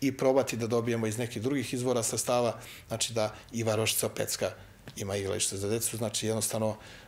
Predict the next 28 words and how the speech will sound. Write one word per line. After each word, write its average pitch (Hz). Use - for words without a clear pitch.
da 113
shvate 120
da, 110
da 113
je, 110
da, 117
da 107
su -
i 170
Osečina 147
i 131
Pecka 123
jedna 147
celina, 156
da 113
je 110
to 120
jedna 151
opština, 151
da 120
je 117
to 113
Podgorina 151
i 139
da 151
je 131
to 147
nešto 135